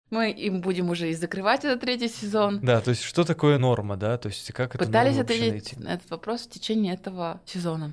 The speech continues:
Speaker 2: И вот здесь тоже интересный такой вот, э, момент, связанный с группами, да? То есть вот у человека есть, э, какая-то травма, которая особо и не проживалась, то есть не травматический опыт его субъективный, да? Но есть группа людей,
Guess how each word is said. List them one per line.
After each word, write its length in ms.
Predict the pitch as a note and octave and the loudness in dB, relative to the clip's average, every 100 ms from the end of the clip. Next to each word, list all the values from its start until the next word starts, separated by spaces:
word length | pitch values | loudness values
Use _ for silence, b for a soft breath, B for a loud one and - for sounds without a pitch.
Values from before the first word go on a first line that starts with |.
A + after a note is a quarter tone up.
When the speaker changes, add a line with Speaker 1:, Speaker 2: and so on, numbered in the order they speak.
| - | -6
Speaker 2:
И 100 | C#3+ | 0
вот 140 | C#3+ D#3+ | 4 4
здесь 160 | F#3 | 0
тоже 240 | - G3 E3+ | 0 0 2
интересный 540 | D3 - F#3 - D3+ | 0 0 0 0 -4
такой 300 | C#3+ C#3 D#3 | -4 -2 -2
вот, 280 | C#3 C3+ - | 0 -2 -4
э, 380 | C3+ A2+ A#2 A2+ | -2 0 0 -2
момент, 600 | A#2 B2+ C3 D3+ F3 D#3+ | -4 -4 -2 -2 -4 -6
связанный 600 | - - B2 C#3 C#3 B2 | -10 -8 -2 -2 -2 -6
с 100 | A#2+ | -2
группами, 440 | B2+ D#3 D#3 G#2+ F#2+ | 2 2 0 -6 -4
да? 220 | G#2+ C3 | -4 -4
То 100 | A2 | -6
есть 180 | - - | -10 -12
вот 120 | G#2+ | -12
у 40 | - | -2
человека 540 | - B2 C3+ G#3+ D#3 | 4 6 6 4 2
есть, 640 | B2+ D3 E3 - - - C3 | 2 2 2 -4 -10 -4 2
э, 260 | B2 A#2+ | 4 4
какая-то 400 | - - D3+ C3 | 0 2 2 2
травма, 640 | - A#2+ A2+ B2 F3+ F#3+ F3+ _ - | 2 4 4 4 0 0 -2 _ -2
которая 840 | B2 - F3 F3 D#3+ D3+ D3 C3+ B B - | 0 6 6 8 8 8 6 2 B B -4
особо 420 | B2 - D#3 D3+ | -2 2 4 6
и 40 | |
не 120 | D3 | 4
проживалась, 680 | C3 C3 A#2+ D3 F3+ D3 - | 4 2 2 4 6 6 4
то 100 | - | 0
есть 160 | A#2+ - | 2 2
не 120 | D3+ | 2
травматический 960 | D#3+ D3+ E3 E3 - A#2+ - - A#2 | 4 4 2 0 -4 -6 -6 -6 -6
опыт 380 | - A2 - - | -2 -2 -4 -12
его 200 | - G2+ | -8 -8
субъективный, 680 | - G#2 G#2+ - - G2+ G2 | -6 -6 -8 -8 -10 -8 -4
да? 140 | A#2 | 0
Но 100 | D#3 | 4
есть 240 | E3+ F#3 B2+ | 4 4 2
группа 600 | D#3 G#3 E3 C#3 A#2+ G2+ | 4 4 2 4 4 4
людей, 540 | B2+ A#2+ A3+ B3 A3+ | -2 -2 0 0 -2